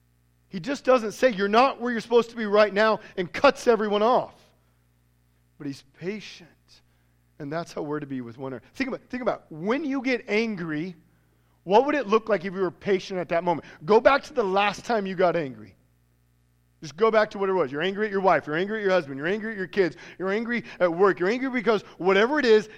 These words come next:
didn't go the way you wanted it to or, or whatever. What would it look like for you to have been patient at that moment? Would it look the same?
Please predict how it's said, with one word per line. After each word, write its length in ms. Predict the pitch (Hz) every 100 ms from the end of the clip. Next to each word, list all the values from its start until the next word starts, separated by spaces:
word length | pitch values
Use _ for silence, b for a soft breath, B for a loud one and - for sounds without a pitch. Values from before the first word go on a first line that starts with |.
| -
didn't 320 | 190 233 180
go 260 | 202 190 185
the 100 | 185
way 140 | 185
you 280 | 175 185 220
wanted 460 | 156 160 214 214 180
it 140 | 156
to 280 | 160 156 175
or, 200 | 165 151
or 180 | 160 185
whatever. 580 | 190 220 208 170 214 220 _ _ _ _ _ _ _ _ _ b -
What 200 | 214 302
would 80 |
it 120 | 311 240
look 200 | 247 233
like 180 | 226
for 120 | - 202
you 80 |
to 40 | 185
have 40 |
been 140 | 180 156
patient 580 | - 190 180 - 175 -
at 160 | 147 139
that 200 | 135 131
moment? 380 | 143 117 95 _ _ _ _ _ _ _ _ _ _ _ _ _ _ _ _ _ _ _ _ _ _ _ _ _ _ _ _
Would 120 | 151
it 100 | 156
look 240 | 151 180 -
the 80 | 180
same? 480 | - 190 226 254